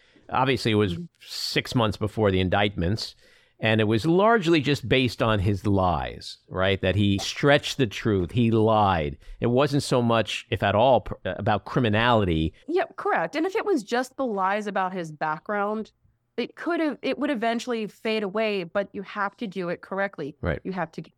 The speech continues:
Speaker 2: ahead of it. You have to, and is, it pains me to say this, but even Senator Menendez did it correctly. Um, when all the, I mean, that's a different level of <laughs> bad right there.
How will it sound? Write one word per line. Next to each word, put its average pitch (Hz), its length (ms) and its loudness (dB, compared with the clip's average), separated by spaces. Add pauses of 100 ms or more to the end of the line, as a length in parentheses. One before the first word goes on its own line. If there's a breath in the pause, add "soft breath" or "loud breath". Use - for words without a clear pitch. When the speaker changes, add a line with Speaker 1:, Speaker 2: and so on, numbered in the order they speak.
(120)
Speaker 2:
ahead 330 140 -2
of 160 100 -2
it. - 200 -8
You 170 120 -6
have 165 380 -4
to, 185 460 -6 (480 soft breath)
and 98 320 -2 (500)
is, 165 240 -8 (140)
it 175 180 -4
pains 220 460 -2
me 175 140 -2
to 165 80 -2
say 196 280 -2
this, 165 400 -4
but 170 400 -4 (160)
even 208 500 -4
Senator 208 360 -6
Menendez 170 640 -6
did 151 160 -8
it - 100 -12
correctly. - 720 -8 (600)
Um, 160 600 -2 (160)
when 180 220 -2
all 185 160 0
the, 180 440 -6
I 170 80 -2
mean, 165 200 -4
that's 170 280 -4
a 175 80 -6
different 175 380 -6
level 160 320 -4
of 151 160 -10 (100)
<laughs> 160 320 -8
bad 156 460 -4
right 156 280 -6
there. 165 460 -4